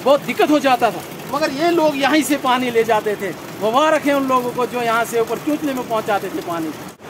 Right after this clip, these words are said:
अब मैं आस्ता आस्ता इस सीढ़ियाँ क्रॉस कर रहा हूँ ऊपर की तरफ,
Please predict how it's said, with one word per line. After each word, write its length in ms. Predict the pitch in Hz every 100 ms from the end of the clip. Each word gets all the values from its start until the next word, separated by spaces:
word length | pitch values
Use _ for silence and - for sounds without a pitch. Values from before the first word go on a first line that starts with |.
| - - - - -
अब 120 | 247
मैं 140 | 262 - 220
आस्ता 280 | 254 - 277
आस्ता 440 | 262 240 - 269 226 - - - - - - -
इस 100 | 226
सीढ़ियाँ 460 | - 220 247 254 226 - - - - - - -
क्रॉस 300 | - 240 240
कर 160 | - 233
रहा 120 | 240
हूँ 140 | 240 262
ऊपर 200 | 208 254
की 120 | -
तरफ, 260 | 233 240 226